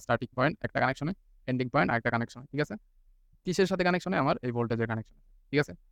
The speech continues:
এই জন্য আমার কি হয়? সমান্তরাল সংযোগে রোধগুলার বিভব পার্থক্যগুলা সেম হয়, ঠিক আছে? তো এখন দেখো, এখান থেকে আমার ভোল্টেজ সেম হয় যেহেতু, তাহলে আমি কি করতে পারি?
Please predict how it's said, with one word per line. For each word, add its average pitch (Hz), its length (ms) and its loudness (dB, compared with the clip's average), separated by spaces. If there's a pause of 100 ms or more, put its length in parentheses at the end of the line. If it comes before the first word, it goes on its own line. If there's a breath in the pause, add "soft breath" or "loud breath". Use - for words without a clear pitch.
(200)
এই 131 60 0
জন্য 131 180 2
আমার 131 160 2
কি 135 100 -2
হয়? 165 120 2 (800)
সমান্তরাল 135 440 2
সংযোগে 139 340 0
রোধগুলার 131 340 0 (280)
বিভব 127 220 -2
পার্থক্যগুলা - 480 -2 (160)
সেম 135 160 2 (100)
হয়, 110 120 -10 (120)
ঠিক 147 140 4
আছে? 127 100 2 (320)
তো 143 120 2
এখন 151 180 0
দেখো, 123 200 0
এখান 131 160 -4
থেকে 147 160 2
আমার 143 120 2 (120)
ভোল্টেজ 135 280 -2
সেম 147 140 2
হয় 139 120 0
যেহেতু, 139 260 -2
তাহলে 131 180 -2
আমি 131 120 -4
কি 131 80 -4
করতে 135 180 -8
পারি? 123 100 -4